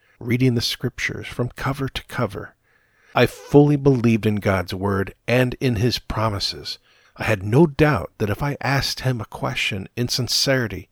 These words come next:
and with pure intent, that he would be faithful to answer. It wasn't very long before I started getting into trouble with the authorities of the church by simply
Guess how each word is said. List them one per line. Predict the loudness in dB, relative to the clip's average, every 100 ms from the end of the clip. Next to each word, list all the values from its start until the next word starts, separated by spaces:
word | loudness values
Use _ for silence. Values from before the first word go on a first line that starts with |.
| -12
and | -8
with | -8 -6
pure | -2 2 2
intent, | 2 -2 -4 -4 -8 -20 _
that | 0
he | 2 2
would | 2 8 8 8
be | 0 -2
faithful | -2 0 0 -4 -10 -12
to | -10 -10 -4
answer. | -4 -4 -8 -10 -14 _ _ _ _ _ _ _ _
It |
wasn't | 6 8 8 2
very | 6 8 8
long | 6 2 2 0 -4 -12 -10
before | -6 -2 0
I |
started | 0 -2 0 -2 -4 -2
getting | 0 2 2
into | 0 -2
trouble | -4 -4 0 0 0 -8 -8
with | -8 0
the | 0
authorities | 0 -2 0 0 -4 -8 -8
of |
the | -8
church | -6 -6 -6 -8 -10
by | -6
simply | -4 -4 -4 -4 -6